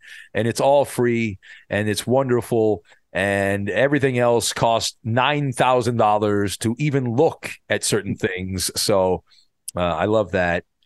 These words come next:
Uh, Jonathan says, uh, "We miss Roberto." Matt says, uh, "What do you miss most about Roberto?" So does Jonathan.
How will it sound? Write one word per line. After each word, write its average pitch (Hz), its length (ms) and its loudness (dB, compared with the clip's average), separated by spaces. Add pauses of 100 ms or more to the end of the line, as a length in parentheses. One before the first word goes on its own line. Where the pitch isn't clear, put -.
(480)
Uh, 95 180 0
Jonathan 175 600 0
says, 156 1040 2
uh, 127 1200 4
"We 135 200 0
miss 202 260 2
Roberto." 156 800 4
Matt 160 280 2
says, 147 920 2
uh, 123 680 4
"What 131 140 2
do 160 60 0
you 156 120 0
miss 147 220 0
most 180 640 2
about 123 340 2
Roberto?" 113 340 2
So 147 180 2
does 120 140 0
Jonathan. 117 680 -2